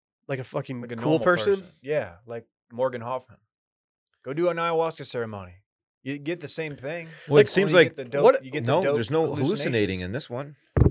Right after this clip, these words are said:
Speaker 2: I bet there's a point when you're evacuating from both ends that you hallucinate a little bit.
Speaker 1: Did, is the medical sta-, I guess it doesn't matter 'cause he's not gonna be a Green Bay Packer anymore, but, like, the medical staff of whatever team he's about to join is just like, "Dude, why are you doing this to us? Just stop."
Speaker 2: Are you breaking news?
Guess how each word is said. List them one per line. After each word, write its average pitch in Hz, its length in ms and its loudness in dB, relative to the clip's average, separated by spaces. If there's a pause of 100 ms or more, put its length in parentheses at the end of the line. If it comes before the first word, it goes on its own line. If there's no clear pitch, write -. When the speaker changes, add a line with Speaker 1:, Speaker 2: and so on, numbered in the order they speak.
(460)
Speaker 2:
I 196 80 8
bet 254 180 10
there's 185 180 0
a 143 60 0
point 131 380 -2
when 120 160 -8
you're 123 140 -4
evacuating 117 640 -2
from 104 120 -14
both 107 300 -4
ends 104 240 -12
that 104 160 -16
you 120 240 -12 (180)
hallucinate 113 460 -10
a 92 40 -14
little 101 280 -18
bit. - 160 -20 (680)
Speaker 1:
Did, 415 140 -4 (1160)
is 208 120 -4
the 208 80 -4
medical 208 400 6
sta-, - 240 -2
I 202 80 6
guess 233 200 6
it 226 60 -4
doesn't 196 220 4
matter 185 260 8
'cause 147 140 -10
he's 139 100 -8
not 156 120 2
gonna 156 120 -4
be 143 100 -2
a 127 40 -4
Green 143 220 -6
Bay 127 120 0
Packer 151 400 -2
anymore, 117 360 -4
but, 117 140 -8
like, 127 160 -6
the 143 60 -6
medical 175 360 4
staff 143 420 2
of 139 80 -12
whatever 143 260 4
team 160 240 -4
he's 151 100 -4
about 131 180 0
to 123 60 -14
join 127 260 0
is 123 80 -10
just - 200 -8
like, 131 120 -4
"Dude, 151 160 -6
why 139 160 4
are 160 80 6
you 175 120 -2
doing 127 300 -8
this - 180 -14
to - 100 -18
us? - 360 -14
Just - 200 -6
stop." 135 580 0
Speaker 2:
Are 120 60 -14
you 139 80 -8
breaking 165 400 2
news? 147 400 -12